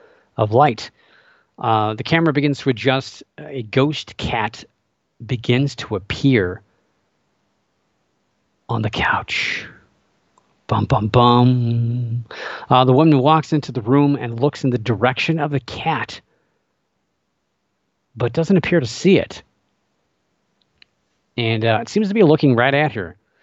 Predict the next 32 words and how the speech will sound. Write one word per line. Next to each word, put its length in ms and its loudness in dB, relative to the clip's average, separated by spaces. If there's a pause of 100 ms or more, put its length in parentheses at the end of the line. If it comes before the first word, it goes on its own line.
(760)
The 60 -20
cat 340 -2
is, 300 -10
uh, 180 -4
a 60 -10
dark 440 -2
black, 580 -4 (840)
and 100 -12
she 160 -8
says 280 -2
it 100 -6
looks 360 -4 (120)
just 420 -2
like 160 -2
her 140 0
cat 420 -2
Blackjack, 840 -2 (1200)
who 160 -4
passed 420 -4
away 460 -2
strangely, 840 -4 (140)
almost 480 0
exactly 800 -2 (1120)
a 60 0
year 320 0
ago. 420 -2 (640)
Uh, 100 2
she 160 -2
states 380 2
on 80 2
a 40 0
post 460 -2